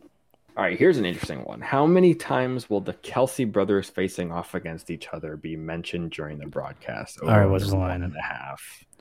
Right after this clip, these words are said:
Speaker 2: Over.
Speaker 1: I take the over.
Speaker 2: No, I
Speaker 1: Yeah.
Speaker 2: definitely like the over. But if it was C B S, the line should be, like, ten.
Speaker 1: <laughs> For Tony Romo.
Speaker 2: Tony Romo himself would do it, like, eight times.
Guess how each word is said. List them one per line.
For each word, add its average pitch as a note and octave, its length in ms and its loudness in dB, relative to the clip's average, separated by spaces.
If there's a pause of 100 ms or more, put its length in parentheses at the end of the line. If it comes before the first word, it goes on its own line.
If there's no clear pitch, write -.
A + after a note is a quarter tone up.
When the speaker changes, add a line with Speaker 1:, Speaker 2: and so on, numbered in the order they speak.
(1800)
Speaker 2:
Over. A2+ 360 12
Speaker 1:
I G2 100 6
take G2+ 160 2
the D#2+ 60 2
over. D#2+ 340 0
Speaker 2:
No, C#3+ 220 12
I B2+ 100 12
Speaker 1:
Yeah. B2+ 80 8
Speaker 2:
definitely C3 360 12
like D#3 100 6
the B2 120 10
over. G#2+ 360 8 (300)
But C3 100 12
if C3+ 100 10
it D#3 60 12
was E3+ 180 12
C D3+ 220 12
B B2 240 10
S, B2+ 220 10
the C3 100 12
line A2+ 240 10
should A2+ 160 0
be, A2+ 80 10
like, F2+ 220 4
ten. F#2 420 2 (960)
Speaker 1:
<laughs> - 20 6 (380)
For C#3+ 140 4
Tony F#2+ 260 2
Romo. F2+ 420 -2 (480)
Speaker 2:
Tony F#3+ 280 4
Romo F#3 320 8
himself B2 640 6
would G2 100 -2
do F#2+ 160 -6
it, G2 60 -6
like, F#2 220 -8
eight - 220 -6
times. - 400 -14